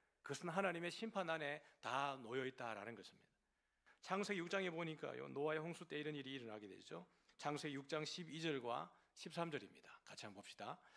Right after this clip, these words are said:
"하나님이 보신즉 땅이 부패하였으니 땅에서 모든 혈육 있는 자의 행위가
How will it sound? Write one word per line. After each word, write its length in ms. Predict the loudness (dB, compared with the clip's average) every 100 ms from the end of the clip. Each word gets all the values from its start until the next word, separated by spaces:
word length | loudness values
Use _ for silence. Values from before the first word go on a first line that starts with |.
| -18 -18 -20 _
"하나님이 500 | 2 8 8 8 4
보신즉 720 | 2 0 0 0 2 2 -2 4
땅이 480 | 4 6 2 0
부패하였으니 920 | -2 -6 0 2 2 -2 -6 -6 -8 -10 -20 _ _ _ -20 -20 -20 -4
땅에서 460 | 2 6 6 4 2
모든 420 | 4 4 2 -2 -4
혈육 260 | -2 0
있는 280 | 2 2 2
자의 340 | 2 4 4
행위가 580 | 2 -4 -2 0 0 -2